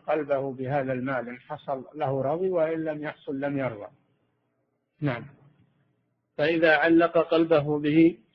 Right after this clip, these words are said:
Speaker 2: صار مستعبدا له.
Speaker 1: نعم.
Speaker 2: وربما صار معتمدا على غير الله، فلا يبقى معه حقيقة الع-، العبادة لله ولا حقيقة التوكل عليه،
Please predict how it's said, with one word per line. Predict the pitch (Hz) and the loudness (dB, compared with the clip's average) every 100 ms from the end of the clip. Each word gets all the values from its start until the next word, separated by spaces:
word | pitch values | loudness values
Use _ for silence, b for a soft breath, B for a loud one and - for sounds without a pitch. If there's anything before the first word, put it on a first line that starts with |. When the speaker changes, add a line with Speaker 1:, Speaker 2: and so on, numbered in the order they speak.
| - | 0
Speaker 2:
صار | 160 160 | 4 4
مستعبدا | 160 147 - 170 147 156 151 147 | 4 0 0 0 2 2 2 2
له. | 139 135 - _ _ _ _ _ - | 2 0 -4 _ _ _ _ _ -16
Speaker 1:
نعم. | 156 131 131 | -12 -12 -8
Speaker 2:
وربما | 156 151 165 151 165 165 151 | 0 2 2 2 2 2 2
صار | 156 160 160 | 2 2 2
معتمدا | 156 147 135 165 160 160 151 151 135 | 0 -4 -6 -4 -2 0 0 0 2
على | 160 156 | 4 4
غير | 147 160 156 | 4 0 2
الله، | 151 143 117 _ _ _ _ _ _ _ _ | 2 2 -2 _ _ _ _ _ _ _ _
فلا | - 151 160 170 | -2 2 4 2
يبقى | 165 - 160 | 0 0 0
معه | 160 160 160 160 | 2 2 2 0
حقيقة | 151 165 143 170 165 160 | -2 -4 -4 -6 -6 -6
الع-، | 165 151 151 - | -6 -8 -10 -8
العبادة | 165 151 156 156 156 151 - | -8 -6 -2 0 0 -2 -4
لله | 147 147 143 120 - _ _ _ _ _ _ | -4 0 0 0 -6 _ _ _ _ _ _
ولا | 139 147 160 | -2 2 2
حقيقة | 151 156 170 165 160 160 | 2 -4 -4 -4 -4 -6
التوكل | 151 160 151 156 - 160 156 | -6 -2 0 -2 -4 -4 0
عليه، | 143 151 131 | 0 0 0